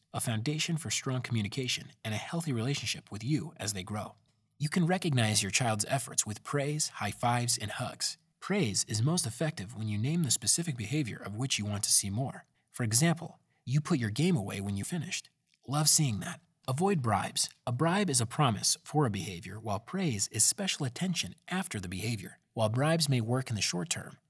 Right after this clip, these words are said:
praise grows lasting motivation for good behavior and effort. For example, instead of saying, "If you start your homework without needing a reminder,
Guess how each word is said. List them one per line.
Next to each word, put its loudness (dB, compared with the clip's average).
praise 0
grows 0
lasting 0
motivation -2
for -12
good 0
behavior -6
and -4
effort. -4
For 0
example, 0
instead 2
of 2
saying, 4
"If -8
you -2
start 2
your -2
homework -4
without -4
needing -2
a -4
reminder, -4